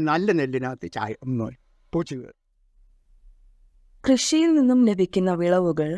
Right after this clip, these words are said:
Speaker 2: സ്വന്തം ആവശ്യത്തിനും ചുറ്റുപാടുമുള്ളവർക്കും കൂടി പങ്കിടുമ്പോൾ ലഭിക്കുന്ന സന്തോഷമാണ് കൂടുതൽ കൃഷി ചെയ്യാനുള്ള പ്രചോദനമായി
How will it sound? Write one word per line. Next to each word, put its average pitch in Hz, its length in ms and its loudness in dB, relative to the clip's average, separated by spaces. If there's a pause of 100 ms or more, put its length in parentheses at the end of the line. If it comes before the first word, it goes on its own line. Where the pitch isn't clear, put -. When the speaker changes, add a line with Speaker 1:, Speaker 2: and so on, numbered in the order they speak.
(180)
Speaker 2:
സ്വന്തം 247 480 2
ആവശ്യത്തിനും 175 680 -2 (200)
ചുറ്റുപാടുമുള്ളവർക്കും 240 1120 0
കൂടി 160 300 -2 (140)
പങ്കിടുമ്പോൾ 165 640 0 (240)
ലഭിക്കുന്ന 185 480 0
സന്തോഷമാണ് 180 880 0 (140)
കൂടുതൽ 196 480 0
കൃഷി 202 320 -6
ചെയ്യാനുള്ള 180 520 0 (140)
പ്രചോദനമായി 165 800 -2